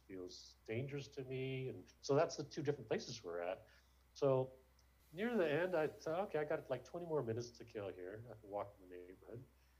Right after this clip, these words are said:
And I noticed that a lot of people were just sitting on the front steps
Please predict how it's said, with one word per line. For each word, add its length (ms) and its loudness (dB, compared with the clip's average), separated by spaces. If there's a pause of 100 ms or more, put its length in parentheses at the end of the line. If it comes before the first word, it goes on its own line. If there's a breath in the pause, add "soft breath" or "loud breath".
(220 soft breath)
And 100 -2
I 60 0
noticed 500 -2
that 200 0
a 40 -4
lot 340 0
of 80 -12 (120)
people 580 -14
were 120 -10 (120)
just 380 -10
sitting 240 -6 (100)
on 80 -14
the 60 -8
front 280 -6
steps 420 -6